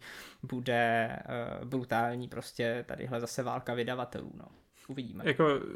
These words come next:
Speaker 2: jestli s tím někdo přijde jako první, tak si troufám tvrdit, že to bude Microsoft. Ale u těch ostatních si vlastně nejsem tak jistý.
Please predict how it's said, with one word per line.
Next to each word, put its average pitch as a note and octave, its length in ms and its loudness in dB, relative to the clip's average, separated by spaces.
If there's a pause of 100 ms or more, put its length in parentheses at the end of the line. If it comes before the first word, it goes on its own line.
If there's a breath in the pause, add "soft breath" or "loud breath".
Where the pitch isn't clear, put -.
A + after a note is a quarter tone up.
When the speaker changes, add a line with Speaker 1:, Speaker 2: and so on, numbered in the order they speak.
(100)
Speaker 2:
jestli D#3 360 6
s F3 100 2
tím D#3 260 6
někdo D3 260 6
přijde C#3+ 300 4
jako C#3+ 160 6
první, C3 340 4
tak C3 180 0
si - 580 -8
troufám C#3 360 6
tvrdit, C3+ 240 4
že C#3 60 4
to C#3 120 6
bude B2+ 320 8
Microsoft. B2+ 640 0 (340 loud breath)
Ale C#3 680 10 (100)
u D#3 40 0
těch D3+ 240 0
ostatních C#3+ 420 2
si D#3 100 2
vlastně C#3 260 4
nejsem C#3+ 600 4
tak C#3+ 200 0
jistý. F3 500 0